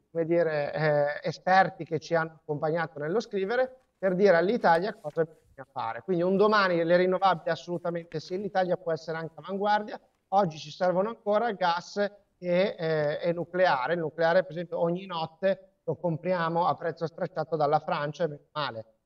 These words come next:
altrimenti non avremo neanche l'idroelettrico di giorno. Non vorrei essere troppo tecnico, ma qualche volta è bene parlare anche di queste cose con la dovuta competenza.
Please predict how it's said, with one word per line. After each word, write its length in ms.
altrimenti 460
non 100
avremo 260
neanche 260
l'idroelettrico 640
di 80
giorno. 540
Non 200
vorrei 240
essere 180
troppo 300
tecnico, 440
ma 80
qualche 280
volta 260
è 20
bene 240
parlare 340
anche 220
di 100
queste 280
cose 280
con 140
la 80
dovuta 380
competenza. 560